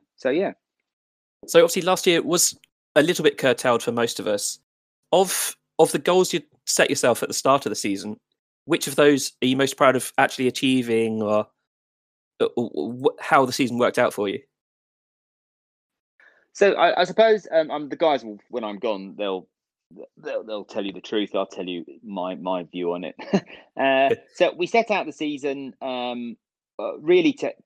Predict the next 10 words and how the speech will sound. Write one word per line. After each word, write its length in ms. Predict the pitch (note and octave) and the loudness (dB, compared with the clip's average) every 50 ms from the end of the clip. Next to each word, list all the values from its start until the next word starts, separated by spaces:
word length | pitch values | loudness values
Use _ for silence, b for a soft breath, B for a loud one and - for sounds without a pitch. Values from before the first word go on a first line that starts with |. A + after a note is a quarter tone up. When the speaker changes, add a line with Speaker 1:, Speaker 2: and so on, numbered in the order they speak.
| _ | _
Speaker 1:
to, 460 | - - B2+ A2+ A2+ A2 G#2+ G#2+ G#2+ D2+ | -6 -2 0 0 2 0 0 0 -2 -4
with 220 | F2+ A#2 A#2+ A2 | -4 -6 -8 -4
one 240 | A#2+ C#3+ D3+ C#3 A#2+ | 0 2 2 4 4
aim, 300 | A2 G#2 F#2 F2+ E2+ E2+ | 2 0 -2 -4 -6 -8
really, 240 | E2+ F2+ F2+ G2+ G2 | -8 -6 -6 -6 -6
which 220 | G2 G2+ - - | -8 -12 -10 -12
was 100 | G2+ F#2+ | -12 -12
to 140 | - - A2+ | -8 -10 -8
help, 320 | - - B2 A2+ - - _ _ _ _ _ _ - | -2 0 0 0 0 -4 _ _ _ _ _ _ -8
uh, 440 | G2 F#2+ F2+ F2 E2+ E2+ F2+ F2 | -6 -4 -4 -2 -4 -4 -4 -4